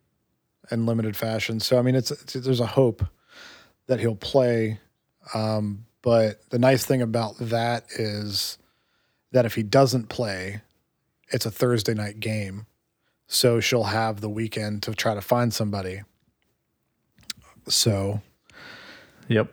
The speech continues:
Speaker 1: you know, it's, it could, you know.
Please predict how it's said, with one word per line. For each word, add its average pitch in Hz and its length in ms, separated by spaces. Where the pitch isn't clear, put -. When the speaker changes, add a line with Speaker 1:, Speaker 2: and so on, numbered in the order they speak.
Speaker 1:
you 107 100
know, 104 140
it's, - 440
it 120 120
could, 120 380
you 107 80
know. 101 180